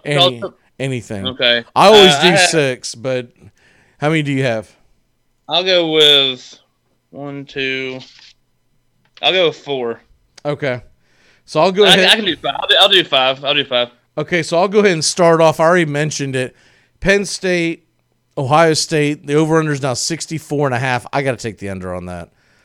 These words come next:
Speaker 1: I'm gonna, I'm gonna bang that all day long. I just, I, I just really like that spread. Um, where are you going?
Speaker 2: I'm going T T U, Oklahoma.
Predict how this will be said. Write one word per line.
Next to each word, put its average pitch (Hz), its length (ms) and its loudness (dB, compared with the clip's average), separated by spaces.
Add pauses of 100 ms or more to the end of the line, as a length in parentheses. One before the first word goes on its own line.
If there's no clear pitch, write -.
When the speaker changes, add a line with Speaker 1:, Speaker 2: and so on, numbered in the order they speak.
(140)
Speaker 1:
I'm 120 140 -10
gonna, 123 140 -8
I'm 120 260 -14
gonna 120 120 -6
bang 120 240 -4
that 110 140 -8
all 117 240 -2
day 117 180 -4
long. 110 360 -6
I 107 120 -8
just, 110 340 -12
I, - 260 -16
I 117 80 -8
just 110 200 -12
really 113 220 -6
like 101 220 -8
that 98 180 -10
spread. 92 480 -14 (840)
Um, 135 560 -4
where 185 140 0
are 185 40 2
you 214 200 -2
going? 127 300 -4 (800)
Speaker 2:
I'm 139 80 -10
going 156 300 0
T 180 180 2
T 190 160 -6
U, 160 280 0
Oklahoma. 151 720 -2